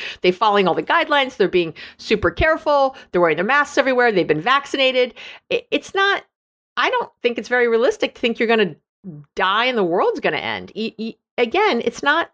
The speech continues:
like you're suddenly saying it's all great and you, you shouldn't be running around now without your mask on and not caring. What's helpful is to remind yourself that you don't feel sick. You've been socially isolating, you know, you've been doing all the right things, and that, you know, you're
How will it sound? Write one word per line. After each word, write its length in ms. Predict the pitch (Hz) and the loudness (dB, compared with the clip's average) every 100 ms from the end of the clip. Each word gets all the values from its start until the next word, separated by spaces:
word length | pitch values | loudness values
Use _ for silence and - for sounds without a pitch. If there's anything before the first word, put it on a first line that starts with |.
| _ | _
like 180 | 262 254 | -2 -2
you're 60 | 262 | -4
suddenly 360 | - 262 269 | -2 -2 -2
saying 460 | 262 247 233 226 226 | -6 -2 0 0 0
it's 200 | 202 - | -4 -2
all 540 | 214 214 208 208 202 | 2 4 2 2 0
great 440 | 190 185 196 202 - | -2 0 2 2 0
and 240 | 175 180 180 | -2 0 -2
you, 140 | 202 196 | -2 -4
you 60 | |
shouldn't 280 | - 262 233 | -4 -4 -2
be 100 | 220 | 0
running 260 | 190 202 196 | 0 0 0
around 260 | 190 190 | 0 0
now 160 | 190 175 | 0 0
without 240 | 180 180 | 0 -2
your 100 | 180 | -2
mask 320 | 175 175 - | 0 0 -2
on 260 | 175 165 165 | 0 0 0
and 140 | 160 | 0
not 200 | 160 - | 0 -2
caring. 580 | - 226 427 202 135 208 - - - - - _ | -2 -2 0 0 0 -4 -10 -20 -20 -20 -20 _
What's 340 | 208 233 233 | -2 -2 -2
helpful 560 | - 247 415 - 196 185 | -4 -2 0 2 2 2
is 100 | 180 | 0
to 100 | 196 | -2
remind 260 | 185 233 320 | 0 0 -4
yourself 340 | - 165 160 | 0 0 0
that 80 | 180 | -6
you 100 | 165 | -2
don't 220 | 165 160 | -2 0
feel 140 | - | -4
sick. 560 | - - 151 147 - - _ - | -4 -6 -6 -6 -8 -20 _ -4
You've 160 | 156 | 2
been 260 | 151 147 147 | 4 4 0
socially 420 | - - - 269 | -8 -10 -4 0
isolating, 480 | 233 220 220 208 214 | 0 0 2 2 2
you 60 | 165 | 0
know, 60 | |
you've 140 | 151 151 | 0 -2
been 140 | 147 | -2
doing 240 | 147 156 | -2 0
all 80 | 208 | 0
the 80 | 226 | 2
right 220 | 233 233 | 0 2
things, 420 | 214 196 190 190 - - - - _ - | 0 2 0 -4 -10 -20 -20 -20 _ 0
and 280 | 190 190 190 | 2 2 2
that, 300 | 185 180 - - _ _ | 2 0 -4 -14 _ _
you 160 | 196 240 | -6 0
know, 280 | 214 190 190 | 2 2 0
you're 300 | 190 190 | 2 2